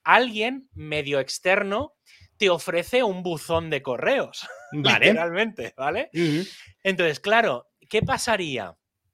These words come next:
Speaker 1: En el caso de que tú contrates con el cloud de Amazon, ellos lo que te dicen es,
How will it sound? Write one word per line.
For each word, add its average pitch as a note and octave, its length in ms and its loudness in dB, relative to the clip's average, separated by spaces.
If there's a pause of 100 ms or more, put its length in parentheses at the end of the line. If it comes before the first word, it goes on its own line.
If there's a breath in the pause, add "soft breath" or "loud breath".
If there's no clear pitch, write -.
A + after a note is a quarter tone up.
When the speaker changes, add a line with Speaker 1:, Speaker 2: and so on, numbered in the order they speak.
(440)
Speaker 1:
En D#3+ 160 -8
el D#3+ 140 -4
caso G3+ 360 0
de G#3+ 340 0 (240)
que D3 120 -4
tú F3 140 -6
contrates G3 520 -2
con C#3 200 -6
el B2+ 180 -6
cloud D#3+ 260 0
de F3 140 -2
Amazon, A#3 640 -2 (300)
ellos G3 260 2
lo G#3 120 2
que G3 100 -2
te G3 80 -2
dicen G#3+ 400 -4
es, B2+ 260 -2